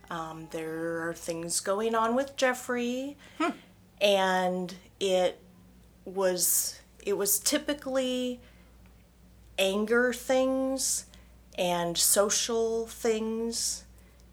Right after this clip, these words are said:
Speaker 1: Um, and, you know, the,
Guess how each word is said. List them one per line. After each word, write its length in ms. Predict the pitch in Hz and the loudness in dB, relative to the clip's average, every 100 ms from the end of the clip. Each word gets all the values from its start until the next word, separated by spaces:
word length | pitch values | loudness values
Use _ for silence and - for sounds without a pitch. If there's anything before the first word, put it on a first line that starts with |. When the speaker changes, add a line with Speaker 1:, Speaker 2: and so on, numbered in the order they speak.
| - - - | -20 -12 -4
Speaker 1:
Um, 680 | 175 170 170 165 165 165 - - - - - - - | -2 -2 -6 -8 -12 -14 -18 -20 -20 -20 -20 -20 -2
and, 480 | 185 185 175 170 - - - - - - - - - - - | 2 4 2 0 -6 -12 -20 -20 -20 -20 -20 -20 -20 -20 -12
you 100 | 196 | -2
know, 100 | 180 165 | 0 4
the, 540 | 180 170 170 165 | 6 6 6 2